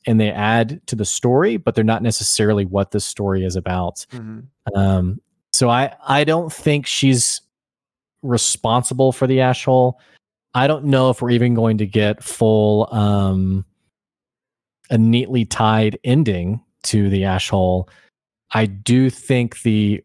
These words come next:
Speaker 1: I, I do think we're ultimately heading to something happening with the circlet.
Speaker 2: I agree. I agree. I think, <clears throat> I think the ash, I think there's something will happen with the ash hole too. I'm not saying it'll be, like,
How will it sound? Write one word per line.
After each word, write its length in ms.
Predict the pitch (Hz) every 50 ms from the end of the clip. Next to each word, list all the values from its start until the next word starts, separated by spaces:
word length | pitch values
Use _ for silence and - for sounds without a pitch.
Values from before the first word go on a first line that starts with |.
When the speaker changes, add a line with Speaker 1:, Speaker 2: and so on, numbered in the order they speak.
| _ -
Speaker 1:
I, 140 | 123 139 - 131
I 60 | 127
do 220 | 110 113 131 131
think 260 | 123 - 135 123 -
we're 140 | - 120 113
ultimately 460 | 107 110 110 - 117 113 110 110 101
heading 340 | 87 90 104 101 101 98 92
to 260 | - - 101 95 92
something 600 | 87 - - - - 117 113 107 - 113 110 104 95
happening 540 | - - 104 98 90 - 104 95 92 90 90
with 180 | 92 92 - -
the 80 | 92
circlet. 480 | - - 80 80 - - - - - - _ _ _ _ _ _ _ _ _ _ _ _ _ _ _ _ _ _ _ _ _ _ _ _ _ _ _ _
Speaker 2:
I 80 | 160 135
agree. 460 | 151 147 131 123 117 117 131 135 - _ _ _ _ _ _ _ _ _ _ _ _ _ _ _ _ _ _ _
I 100 | 131 127
agree. 420 | 131 131 135 117 110 113 123 127 - _ _ _ -
I 80 | 131
think, 380 | 131 - 170 165 151 - - - _ _ _
<clears throat> 160 | _ _ _ 147 156 139 113 - _ _ _ _ _ _ _ _ _ _ _ _ _ _ _ _ _ _ _ _ _ _ _ _ _ _ _ _ _ _ _ _
I 60 | 135 127
think 140 | 180 190
the 100 | 185 151
ash, 220 | 147 147 143 - - 143
I 80 | - 131
think 240 | - 180 170 170 -
there's 140 | 160 139 -
something 240 | 175 160 147 147
will 80 | 135 131
happen 180 | 131 131 120 123
with 100 | 120 107
the 80 | 117 117
ash 180 | 117 117 -
hole 140 | 113 110 107
too. 340 | - - 127 123 107 107 110
I'm 80 | 113
not 180 | 127 135 127 -
saying 260 | - 127 123 120 113
it'll 140 | 113 113 110
be, 200 | 107 113 113 110
like, 340 | 110 110 107 107 - -